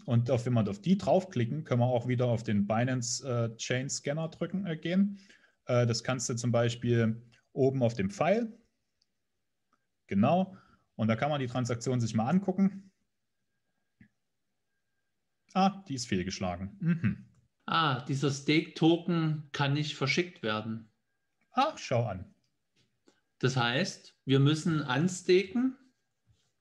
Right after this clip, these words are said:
Speaker 2: und die, die originalen One-Inch-Token <clears throat> schicken. Das ist wieder der Nachteil von,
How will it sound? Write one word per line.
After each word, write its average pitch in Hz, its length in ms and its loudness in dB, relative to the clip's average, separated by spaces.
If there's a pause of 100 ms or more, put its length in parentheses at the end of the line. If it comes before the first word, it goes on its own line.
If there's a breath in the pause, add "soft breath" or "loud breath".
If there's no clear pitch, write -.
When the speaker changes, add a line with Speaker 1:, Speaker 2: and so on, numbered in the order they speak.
(600 loud breath)
Speaker 2:
und 143 300 2
die, 147 380 6
die 135 100 4
originalen 135 720 2
One-Inch-Token 117 1400 0
<clears throat> - 40 -18
schicken. 139 280 0
Das 143 160 2
ist 165 140 -2
wieder 160 260 6
der 135 120 2
Nachteil 180 500 0
von, 139 440 2